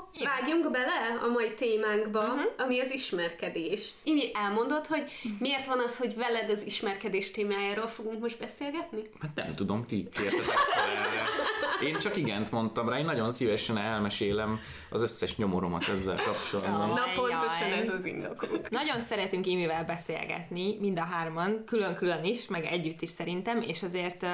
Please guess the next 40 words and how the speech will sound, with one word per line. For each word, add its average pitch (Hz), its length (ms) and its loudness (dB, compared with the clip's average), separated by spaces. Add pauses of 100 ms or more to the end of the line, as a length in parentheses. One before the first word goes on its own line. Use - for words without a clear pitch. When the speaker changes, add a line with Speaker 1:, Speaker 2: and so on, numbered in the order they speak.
(800)
Speaker 1:
a, - 80 -6 (260)
a 196 120 -8
témáinknak 196 760 -2
a 190 40 -2
nagy 170 200 0
része 147 480 -4
az, 151 120 -4 (160)
az 165 140 -6
ismerkedés 151 720 -6
Speaker 2:
Igen. 226 120 -8
Speaker 1:
köré 156 300 -2
szokott, 165 520 -6
ö, 165 40 -4 (540)
csoportosulni, 185 760 -2
azt 165 140 -6
hiszem. 202 300 -6
Speaker 2:
Igen. 214 360 -6
Speaker 1:
Illetve 226 300 0
nagyon 226 180 0
szerettük 175 420 -4
volna, 196 240 0
hogyha 214 320 0
egy 214 140 0
férfi - 420 -4
van 165 180 -6
itt, - 200 -10
aki, 165 600 -6
aki 170 240 -8
beszélget 165 480 -6
velünk 165 260 -6
erről. 233 380 0 (200)
Speaker 2:
Szerintem 202 480 0
fontos 214 360 0
elmondani, 233 580 2
hogy 214 260 0 (320)
Barbie, 220 320 0
hány 202 180 2
éve 202 200 2
vagy 226 180 -2
kapcsolatban? 226 720 -6